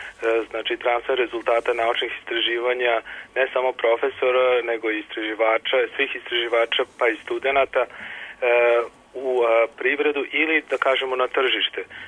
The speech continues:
Mi već više od dvadeset godina podržavamo takve aktivnosti i kao rezultat toga, dakle, inovativnog rada studenata i profesora su i čitav niz, e, mi kažemo, malih preduzeća koje su, e, e, iznikle iz takve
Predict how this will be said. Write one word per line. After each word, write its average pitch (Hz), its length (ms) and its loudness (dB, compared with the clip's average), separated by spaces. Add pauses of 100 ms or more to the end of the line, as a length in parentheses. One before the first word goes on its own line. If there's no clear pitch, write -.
(100)
Mi 135 100 0
već 135 240 2
više 156 280 2
od 139 100 0
dvadeset 131 480 -2
godina 139 380 0 (120)
podržavamo 131 600 2
takve 110 480 2 (340)
aktivnosti 127 800 -2
i 135 60 2
kao 131 240 2
rezultat 131 540 0
toga, 131 400 2
dakle, - 260 -8 (280)
inovativnog 117 600 -4
rada 117 360 2 (540)
studenata 120 580 0
i 98 100 -4
profesora 139 760 0 (380)
su 120 180 -2
i 113 160 -4
čitav 147 320 -2
niz, 127 260 0 (100)
e, 117 200 4 (460)
mi 113 100 -8
kažemo, 110 360 -2
malih 120 380 2
preduzeća 117 640 0 (440)
koje 120 220 2
su, 123 240 -2 (160)
e, 110 60 4 (960)
e, 110 240 -6
iznikle 135 420 0
iz 110 140 -6
takve 117 340 2